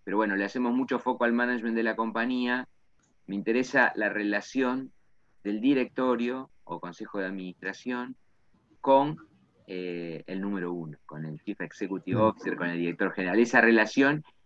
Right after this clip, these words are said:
Speaker 1: y en particular, más allá de lo que digan las buenas prácticas, que después también lo repasamos,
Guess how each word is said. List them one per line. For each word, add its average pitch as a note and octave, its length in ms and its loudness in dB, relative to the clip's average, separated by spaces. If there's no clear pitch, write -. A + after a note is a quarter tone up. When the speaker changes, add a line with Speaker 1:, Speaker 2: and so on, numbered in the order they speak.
Speaker 1:
y A#2 80 2
en B2+ 80 6
particular, C3+ 640 6
más A#2+ 180 2
allá A#2+ 260 2
de A#2 80 2
lo G#2 140 -2
que G2 120 -8
digan A2 200 -2
las G#2 100 -2
buenas G#2+ 240 -2
prácticas, A2 640 -2
que E2+ 80 -8
después F#2 220 -4
también G#2 240 2
lo G2+ 80 4
repasamos, A2+ 640 2